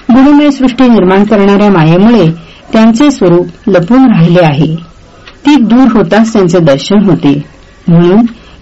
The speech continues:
तुम्ही आपला आसुरी स्वभाव सोडून सर्व प्राण्यांवर दया करा, प्रेमाने त्यांचे भले करा, यानेच भगवंत प्रसन्न होतील. आधी नारायण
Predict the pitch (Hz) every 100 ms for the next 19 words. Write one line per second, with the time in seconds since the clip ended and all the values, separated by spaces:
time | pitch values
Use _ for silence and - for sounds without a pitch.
0 | - 254 262 302 240 233 233 165 165 247
1 | 269 262 196 170 185 170 196 196 196 151
2 | 156 - - - - - 285 294 269 208
3 | 165 170 185 226 220 156 147 139 156 135
4 | - - - - - - - - - 240
5 | 247 277 285 226 180 170 202 160 160 180
6 | 196 156 - - - - - - 233 247
7 | 254 302 277 196 160 185 202 262 151 -
8 | 175 180 160 165 151 147 - - - -
9 | - - - 190 202 269 226 170 170 190